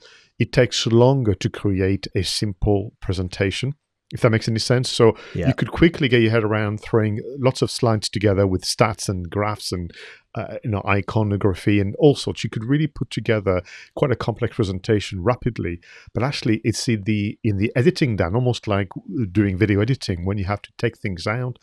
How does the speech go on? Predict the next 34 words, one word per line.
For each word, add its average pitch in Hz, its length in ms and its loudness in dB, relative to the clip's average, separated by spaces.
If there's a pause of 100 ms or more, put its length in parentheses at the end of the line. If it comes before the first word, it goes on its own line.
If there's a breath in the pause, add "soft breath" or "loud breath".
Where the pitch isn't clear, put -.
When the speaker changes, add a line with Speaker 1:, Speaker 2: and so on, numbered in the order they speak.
(260 loud breath)
Speaker 1:
then 107 100 2
you 104 80 2
have 101 160 -2
to 104 100 -4
go 98 120 -2
back 117 400 -8
and 95 260 -4 (400)
connect 104 340 -6
with 92 100 -2
the 90 80 -4
storytelling 110 680 -2
element. 120 340 -8 (360 loud breath)
It - 180 0
takes - 300 0
a - 60 -4
lot 113 280 4
longer 117 400 2
to - 140 -8
create 98 520 0
what 104 220 0
would 98 180 -4
be 98 140 0
to - 320 -6
the, 87 300 -4
uh, 85 160 -4 (160)
in-, 113 180 -6
uninformed, 95 720 0 (380 loud breath)
a 101 100 6
simple 101 400 -2
presentation. 90 800 -4 (320 loud breath)
So 113 440 6
back 131 220 2
to - 80 0
your 113 180 4